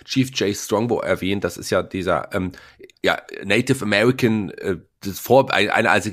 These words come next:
eigentlich der größte Native American, äh, Wrestling-Star überhaupt auch gewesen. Und auch so ein Larger-than-Life-Charakter. Und, äh,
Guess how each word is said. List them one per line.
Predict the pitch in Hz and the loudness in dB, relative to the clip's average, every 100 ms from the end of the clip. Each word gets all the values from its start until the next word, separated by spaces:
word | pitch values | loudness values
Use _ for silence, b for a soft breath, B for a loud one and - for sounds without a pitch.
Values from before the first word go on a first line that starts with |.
| - | 0
eigentlich | 107 117 | 2 2
der | 113 | 0
größte | 110 127 127 101 | 2 2 4 2
Native | 101 107 | 0 0
American, | 101 90 92 101 95 B B B | -2 -2 -2 -4 -8 B B B
äh, | - | -2
Wrestling-Star | 92 98 - 101 87 - 80 85 - | 2 2 2 -2 -2 -2 2 2 2
überhaupt | 87 92 87 - | -2 -2 -2 -4
auch | - | -10
gewesen. | 78 82 90 | -8 -6 -4
Und | 82 | 0
auch | 113 | 0
so | 127 | 2
ein | 107 | 4
Larger-than-Life-Charakter. | 87 120 113 98 78 107 - 92 73 - | 4 2 0 2 2 0 -2 -4 -4 -4
Und, | 69 87 B B B | -6 -6 B B B
äh, | - | -14